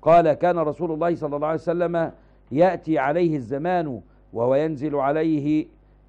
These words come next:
السو-، السور ذوات العدد، فكان إذا نزل عليه شيء دعا بعض من كان يكتب فيقول: 'ضعوا هذه الآيات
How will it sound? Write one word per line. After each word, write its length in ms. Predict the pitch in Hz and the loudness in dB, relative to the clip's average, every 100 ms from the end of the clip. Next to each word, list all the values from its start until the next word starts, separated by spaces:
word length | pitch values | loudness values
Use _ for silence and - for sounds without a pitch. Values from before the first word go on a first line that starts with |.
| - | -8
السو-، 640 | 127 - - 185 180 175 | -8 -8 -6 -2 0 -2
السور 600 | 127 - 196 196 151 110 - _ _ | -10 0 4 4 4 -2 -10 _ _
ذوات 480 | 107 135 165 165 - | -2 2 4 4 0
العدد، 560 | 131 110 139 127 110 92 _ _ _ | -4 0 0 0 -4 -12 _ _ _
فكان 380 | 139 139 208 208 | -6 4 4 4
إذا 340 | 185 175 185 | 0 2 2
نزل 480 | 185 190 180 175 170 - _ _ _ _ _ _ _ _ _ _ _ _ _ _ _ - | 2 2 4 4 2 0 _ _ _ _ _ _ _ _ _ _ _ _ _ _ _ -2
عليه 440 | 123 180 180 160 | 2 4 4 2
شيء 360 | - 185 175 160 | 0 0 0 -6
دعا 520 | 139 175 170 151 98 - _ _ _ _ _ - | -2 0 2 0 -2 -14 _ _ _ _ _ -6
بعض 320 | 110 190 170 147 | 2 2 4 2
من 260 | 147 143 | 0 -2
كان 320 | 131 185 180 | 0 2 2
يكتب 460 | 160 180 180 - 120 - | 2 0 -2 -8 -10 -4
فيقول: 600 | 139 147 156 190 196 143 - _ - | 0 0 2 2 2 0 -10 _ -4
'ضعوا 320 | 147 151 143 | 0 0 2
هذه 380 | 156 165 147 139 | 2 0 0 -4
الآيات 560 | 143 139 143 160 156 | -6 -4 0 2 2